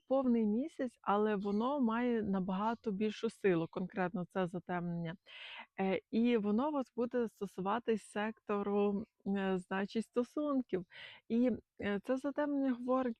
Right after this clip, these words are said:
про завершення, про якийсь результат, підсумок. В вашому випадку це може бути, м, завершення стосунків, так?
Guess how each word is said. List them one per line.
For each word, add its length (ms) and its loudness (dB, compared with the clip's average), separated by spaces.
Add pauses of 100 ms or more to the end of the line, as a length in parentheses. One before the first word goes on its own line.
про 180 2
завершення, 840 0
про 160 -2
якийсь 300 -2
результат, 640 0 (120)
підсумок. 540 -2 (360)
В 60 -2
вашому 440 2
випадку 500 0
це 160 -4
може 320 0
бути, 760 0 (200)
м, 580 0
завершення 760 0
стосунків, 840 -2
так? 240 0